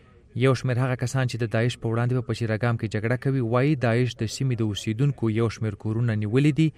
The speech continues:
او له هغوی څخه د جګړې لپاره د مورچلو په توګه کار اخلي. د سیمې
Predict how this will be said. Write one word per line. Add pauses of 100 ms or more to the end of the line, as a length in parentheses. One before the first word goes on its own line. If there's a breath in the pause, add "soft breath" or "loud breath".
(440 soft breath)
او
له
هغوی
څخه (460 soft breath)
د
جګړې
لپاره
د
مورچلو
په
توګه (100)
کار
اخلي. (720 soft breath)
د
سیمې